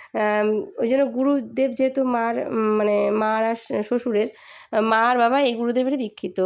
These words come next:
আর এনার তো কোনো ঋত্বিক নেই যে আমরা নিতে পারবো। তো এখনও আমার মনার বাবার আমি দীক্ষা নিই, এই জন্য অন্নভোগ না আমি রান্না করি না বা পারিও না করতে, যেহেতু দীক্ষা নেওয়া হয়নি দেখে মাই করে।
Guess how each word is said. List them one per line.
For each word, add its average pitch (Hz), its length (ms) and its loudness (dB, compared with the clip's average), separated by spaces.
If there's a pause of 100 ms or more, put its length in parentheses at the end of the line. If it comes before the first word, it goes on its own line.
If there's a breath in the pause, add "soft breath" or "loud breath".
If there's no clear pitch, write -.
(140)
আর 208 160 0
এনার 247 260 0
তো 269 120 -2
কোনো 277 220 2
ঋত্বিক 262 440 -4
নেই 294 180 2
যে 226 120 0
আমরা 220 220 0
নিতে 240 240 -2
পারবো। 302 380 0 (460 loud breath)
তো 285 80 2
এখনও 269 320 2
আমার 240 420 4
মনার 240 300 2
বাবার 254 320 2
আমি 247 180 2
দীক্ষা 226 320 -4
নিই, 214 180 2
এই 226 60 0
জন্য 254 180 0
অন্নভোগ 247 480 0
না 277 100 0
আমি 226 140 2
রান্না 214 280 2
করি 220 260 0
না 214 100 2
বা 214 100 0
পারিও 208 340 -2
না 208 140 0
করতে, 214 340 -6
যেহেতু 214 200 -2
দীক্ষা 214 280 -6
নেওয়া 214 180 0
হয়নি 214 260 0
দেখে 214 240 -4
মাই 196 280 -2
করে। 180 240 -6